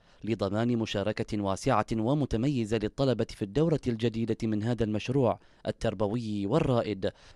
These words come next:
الذي جاء بمبادرة كريمة من صاحب السمو الشيخ محمد بن راشد آل مكتوم نائب رئيس دولة الإمارات العربية المتحدة رئيس مجلس الوزراء حاكم دبي،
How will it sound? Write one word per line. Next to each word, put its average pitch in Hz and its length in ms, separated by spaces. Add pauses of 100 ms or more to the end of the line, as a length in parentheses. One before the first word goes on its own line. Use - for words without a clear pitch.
(140)
الذي 147 300
جاء 151 280
بمبادرة 110 840
كريمة 131 400
من 135 220
صاحب 101 360
السمو 107 380
الشيخ 110 300
محمد 120 500
بن 110 80
راشد 110 380
آل 151 220
مكتوم 117 460 (280)
نائب 101 340
رئيس 104 360
دولة 110 380
الإمارات 104 540
العربية 107 460
المتحدة 117 680 (360)
رئيس 160 340
مجلس 127 380
الوزراء 113 600
حاكم 127 460
دبي، 101 420